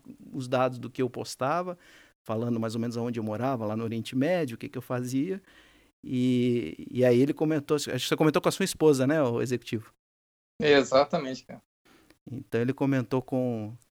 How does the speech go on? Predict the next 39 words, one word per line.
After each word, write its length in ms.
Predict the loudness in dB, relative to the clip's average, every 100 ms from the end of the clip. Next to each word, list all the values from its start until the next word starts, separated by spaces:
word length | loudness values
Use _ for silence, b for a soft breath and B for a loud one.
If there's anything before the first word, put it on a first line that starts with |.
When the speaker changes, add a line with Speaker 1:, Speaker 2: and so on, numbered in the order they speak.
| _ _ _ _
Speaker 1:
com 80 | -2
a 20 |
esposa 380 | -2 0 2 2
dele, 160 | 0
falou: 180 | 0 0
"Ah, 20 |
tô 120 | 0 0
achando 240 | -2 -4
que 100 | -4
esse 140 | -2
aqui 200 | -4 0
é 40 | 0
o 100 | 2
Luiz, 640 | 2 2 2 0 -2 -4 -6
lá 200 | -4 -4
do, 360 | -4 -6 -6
do, 200 | -8 -10
do 240 | -10 -12 -14
que, 120 | -18
que 120 | -8
a 40 | -6
gente 240 | -4 -4
alugava 400 | -4 -2 0 0
a 40 | -2
casa 260 | 0 0
dele." 380 | 2 4 4 2
E 40 |
aí 140 | 2 0
a 60 |
gente 160 | -2 -4
trocou 260 | -4 -2 -2
mensagem 840 | -4 -4 -2 0 0 -2 -6 -6
e 160 | 0 2
era, 180 | 2
e 300 | 2 0 4
era 140 | 6 6
mesmo, 320 | 6 6 4
era 200 | -2 -2
ele, 460 | -2 0 0 -2